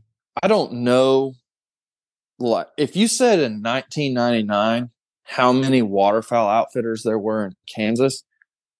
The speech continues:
I, I mean, I'll honestly say it was, it had to have been maybe a dozen, m-, like, maybe two dozen at the most,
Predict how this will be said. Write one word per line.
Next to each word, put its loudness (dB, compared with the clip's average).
I, 2
I 2
mean, 2
I'll 4
honestly 0
say 0
it -6
was, -8
it 2
had 0
to 2
have -2
been -2
maybe 0
a 2
dozen, -2
m-, -10
like, 0
maybe 0
two 0
dozen -2
at -2
the -6
most, -8